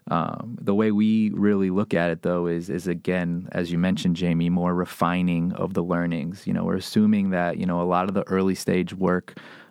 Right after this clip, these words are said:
um, has been done up front, um, to make sure that we're in a strong place as we go into this, this,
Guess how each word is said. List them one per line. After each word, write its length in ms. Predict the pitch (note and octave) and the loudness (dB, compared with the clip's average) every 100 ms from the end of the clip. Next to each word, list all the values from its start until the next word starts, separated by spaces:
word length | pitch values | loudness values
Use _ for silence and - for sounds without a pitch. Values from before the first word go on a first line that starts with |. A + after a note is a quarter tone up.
| - | -4
um, 560 | F2+ E2 - F#2 A2+ A2+ | -2 -2 -4 -4 -6 -4
has 180 | G2 F2+ | -4 -2
been 420 | - F2+ F2 - - | 0 0 0 -4 -2
done 360 | G#2+ F#2+ F2 - | 0 2 0 -2
up 180 | F#2+ | -6
front, 460 | - - F#2 F2 - - | -6 0 0 0 -6 -6
um, 400 | F#2 E2+ E2 - F#2 | -2 -2 -2 -6 -4
to 100 | - | 0
make 240 | F#2+ F2+ | 0 0
sure 240 | - G2+ G#2+ | -2 0 2
that 140 | G2 | 2
we're 140 | F#2+ F#2 | 2 2
in 120 | F#2 | 0
a 100 | E2+ | -2
strong 960 | - - - - G2 F#2+ F#2+ F#2 F#2 - - - - | -6 -6 -8 -2 2 2 2 2 -2 -4 -18 -20 -12
place 520 | - G2+ A2 E2 - | -2 2 2 0 -2
as 160 | F2 F2+ | -4 -2
we 80 | F2+ | 0
go 240 | F#2+ F#2 | 0 2
into 240 | F2+ - | 0 -2
this, 380 | F2 F2+ - - | -2 -2 -4 -12
this, 400 | - F2 - - | -4 -4 -4 -12